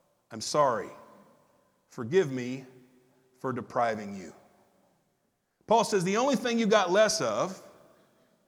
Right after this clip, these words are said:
was less responsibility. And for that, I am sorry. Forgive me for depriving you."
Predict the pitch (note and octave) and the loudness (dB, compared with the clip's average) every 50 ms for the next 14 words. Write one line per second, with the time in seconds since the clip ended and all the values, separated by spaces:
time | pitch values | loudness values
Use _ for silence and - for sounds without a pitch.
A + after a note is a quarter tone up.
0 | _ _ - D3+ C#3+ D3 F#3+ A#3+ B3 A3 - A3 F#3+ - - A3 A3+ A3 G#3+ G#3+ | _ _ -6 -6 -2 2 4 4 4 4 2 0 -2 0 2 2 4 4 4 2
1 | G3+ F3 A3+ A#3 A3+ G#3+ F#3 C3+ D#3 F3 C3 - - - - - - - _ _ | 2 4 4 6 6 4 4 0 -2 -6 -10 -14 -18 -20 -20 -20 -20 -20 _ _
2 | _ _ _ _ _ _ _ _ _ _ _ _ - C3 B2+ - D#3 D#3 F3 G3 | _ _ _ _ _ _ _ _ _ _ _ _ -14 -14 -8 -6 -2 2 4 6
3 | G3+ G3+ G3 F#3+ - - - - - - - - - - - _ _ _ _ _ | 6 6 4 2 0 -6 -14 -18 -20 -20 -20 -20 -20 -20 -20 _ _ _ _ _
4 | _ _ - C#3+ D3 D3+ C#3 B2+ - - - F3 F3 D#3+ C#3+ B2+ A#2 G#2 G2 - | _ _ -6 -2 -2 -2 -2 -2 -4 -2 0 2 2 4 2 2 0 -2 -6 -12
5 | - - - - - - _ _ _ _ _ _ _ _ _ _ _ _ - - | -16 -20 -20 -20 -20 -20 _ _ _ _ _ _ _ _ _ _ _ _ -14 -12
6 | C3 A#2+ D3 D#3+ D#3 C#3+ D3 C#3+ C3+ C3 B2+ - - - - - - - _ _ | -6 -2 -2 -2 -2 -2 -4 -4 -6 -6 -8 -10 -16 -20 -20 -20 -20 -20 _ _
7 | _ _ _ _ _ _ _ _ - B2 A#2 A2+ G2+ - B2+ B2+ B2 A#2 G#2+ G#2+ | _ _ _ _ _ _ _ _ -14 -12 -12 -12 -10 -6 -4 -2 -2 -2 -4 -6
8 | G2+ G2 F#2 F2+ | -10 -12 -12 -14